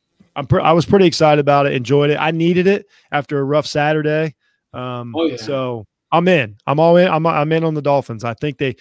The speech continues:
Speaker 1: the Dolphins have, Dolphins know what they wanna do.
Speaker 2: Yeah.
Speaker 1: They've, they've got an idea. They've got a path. They've got a plan. They're executing it. Waddle, uh, did, so let's talk about this real quick. I wanna overreact on Waddle,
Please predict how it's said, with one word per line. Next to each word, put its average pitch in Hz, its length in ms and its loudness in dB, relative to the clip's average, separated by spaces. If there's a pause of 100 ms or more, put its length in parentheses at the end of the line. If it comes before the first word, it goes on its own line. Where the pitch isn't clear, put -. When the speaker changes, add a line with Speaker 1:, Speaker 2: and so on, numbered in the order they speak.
(380)
Speaker 1:
the 151 80 -6
Dolphins 180 400 -4
have, 143 400 -6 (540)
Dolphins 139 360 -4
know 151 140 -4
what 156 140 -2
they 131 100 -6
wanna 170 320 -2
do. 220 340 2 (520)
Speaker 2:
Yeah. 117 260 -8 (160)
Speaker 1:
They've, 135 340 -12
they've 127 140 -14
got 151 180 -6
an 139 100 -8
idea. 156 460 2
They've 135 180 0
got 135 140 -2
a 117 60 -4
path. 147 440 0
They've 127 120 -8
got 123 160 -6
a 110 60 -12
plan. 147 480 -2
They're 123 200 -6
executing 147 540 -4
it. 151 160 -2
Waddle, 170 720 4 (680)
uh, 151 400 0 (160)
did, 180 300 -2
so 156 380 0 (260)
let's 202 160 -4
talk 208 140 -2
about 165 160 -6
this 151 180 -12
real 156 100 -6
quick. 123 240 -8
I - 20 -6
wanna 160 200 -4
overreact 143 520 0
on 135 140 -6
Waddle, 117 420 -4